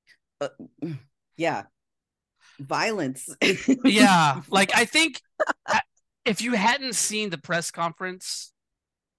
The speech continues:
Speaker 2: um, I think going into this match, you might have been expecting more of a, like, straight up just athleticism based match
Speaker 1: Yeah.
Speaker 2: because of
Speaker 1: Mm-hmm.
Speaker 2: who was in it. Like, Ospreay
Speaker 1: Right.
Speaker 2: and Omega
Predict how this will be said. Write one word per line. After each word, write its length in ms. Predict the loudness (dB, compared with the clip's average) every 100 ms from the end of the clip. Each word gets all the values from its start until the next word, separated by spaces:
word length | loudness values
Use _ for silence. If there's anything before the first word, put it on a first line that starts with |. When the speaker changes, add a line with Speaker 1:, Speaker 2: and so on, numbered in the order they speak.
| 0
Speaker 2:
um, 340 | 2 2 0
I 120 | -2 -2
think 300 | -2 -4 -4
going 260 | -4 -4
into 120 | -4
this 160 | -6 -6
match, 260 | -6 -6 -8
you 60 |
might 180 | 0 0
have 100 | 0
been 160 | -6 -10
expecting 640 | -12 -6 -6 -4 -8 -8
more 260 | -8 -4 -2
of 140 | -2 -4
a, 180 | -6
like, 260 | -4 -6 -6
straight 320 | -8 -4 -2
up 200 | -2 -6
just 300 | -10 -10 -10 -12 _ _ _ _
athleticism 1120 | 2 2 0 0 0 0 -4 -6 -8 -12 -14 -20 _
based 560 | -12 -10 -10 -12 -12 -20 -8
match 460 | 0 0 0 -4
Speaker 1:
Yeah. 40 | -6
Speaker 2:
because 380 | -6 -4 -2
of 80 | -4
Speaker 1:
Mm-hmm. 220 | -8 -10
Speaker 2:
who 100 | -10
was 180 | -8 -2
in 120 | -2
it. 120 | -2 -8
Like, 140 | -8
Ospreay 380 | -4 -4 -6 -6
Speaker 1:
Right. 200 | -6 -8
Speaker 2:
and 120 | -12
Omega 500 | -8 -4 -4 -6 -8